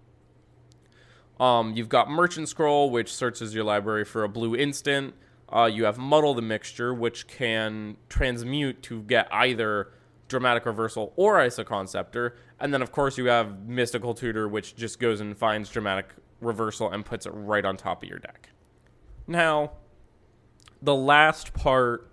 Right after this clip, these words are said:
of the deck that I wanted to talk about are some utility cards. Um,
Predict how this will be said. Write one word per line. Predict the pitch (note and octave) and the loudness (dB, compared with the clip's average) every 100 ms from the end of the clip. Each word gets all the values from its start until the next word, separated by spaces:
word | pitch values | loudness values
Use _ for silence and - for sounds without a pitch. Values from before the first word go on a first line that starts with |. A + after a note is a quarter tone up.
| - | 0
of | A#2 A2 A2 G#2+ A2 A2 _ _ _ _ _ _ _ - | 4 4 2 0 -4 -6 _ _ _ _ _ _ _ -14
the | A2 A2+ G#2+ G#2 G#2+ G2+ - _ _ _ _ _ _ C#3+ B2+ A2+ | -6 -2 -2 -2 -4 -6 -12 _ _ _ _ _ _ -14 -12 0
deck | C#3 A2+ - B2 | 4 4 2 0
that | A2+ A2 - | 2 4 2
I | |
wanted | C#3+ D#3+ D#3 | 2 2 0
to | B2+ | -2
talk | - C3+ | -2 0
about | B2+ A2+ A2 - | 2 2 0 2
are | A#2+ A#2+ A#2+ A#2 A2+ - _ _ | 6 6 6 4 0 -4 _ _
some | - - B3+ | -2 0 2
utility | A3 F3+ - E3 A#2+ G2+ F#2 | 0 -2 0 2 2 0 -6
cards. | - - - - - - - _ _ _ _ _ _ | -8 -10 -12 -18 -18 -18 -20 _ _ _ _ _ _
Um, | C3+ B2 A#2+ | 6 6 4